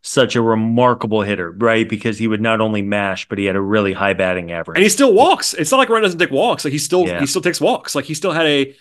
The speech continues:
Speaker 2: what? I mean, he had an eighty, eighty points higher on base than he did batting average. Like, he still took a lot of walks and hit with power. I mean, it's, it was a,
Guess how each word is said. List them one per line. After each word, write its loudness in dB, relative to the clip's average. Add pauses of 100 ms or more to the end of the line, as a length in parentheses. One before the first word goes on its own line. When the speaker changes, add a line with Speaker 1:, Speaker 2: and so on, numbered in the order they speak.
(200)
Speaker 2:
what? 0
I -6
mean, -2
he 0
had 4
an -4
eighty, 0 (220)
eighty 0
points -2
higher -2 (380)
on 0
base 2
than -2
he -8
did -4
batting 0
average. -8
Like, -8
he -6
still 0 (1080)
took -8
a -4
lot 4
of 2
walks -2
and -4
hit -8
with -18
power. -2
I 0
mean, 2
it's, -2
it -4
was 0
a, 2